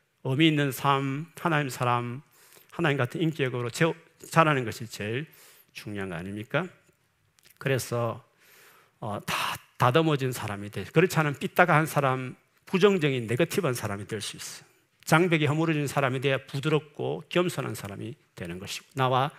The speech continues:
다양한 수많은 사람과 어울릴 수 있는 사람이 되는 것이에요. 그래야 여러분 복음을 전할 수 있는 진짜 사람이 되고, 그런 여러분을 통해서 영혼이 구원하고,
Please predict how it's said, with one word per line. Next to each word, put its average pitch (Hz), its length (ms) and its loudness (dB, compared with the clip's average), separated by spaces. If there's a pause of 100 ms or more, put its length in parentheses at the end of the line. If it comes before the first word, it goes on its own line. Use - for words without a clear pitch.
(120)
다양한 131 420 2
수많은 156 440 0
사람과 135 300 -4
어울릴 139 340 0
수 - 140 -8
있는 120 120 -8
사람이 110 400 -8 (240)
되는 90 220 -12
것이에요. 87 260 -20
그래야 117 500 0 (380)
여러분 139 320 2
복음을 170 400 4
전할 151 360 2
수 - 160 -4
있는 127 120 -4
진짜 185 260 -4
사람이 - 340 -8
되고, 98 280 -14 (240)
그런 170 220 4
여러분을 180 320 6
통해서 143 260 0
영혼이 165 360 6
구원하고, 107 520 -6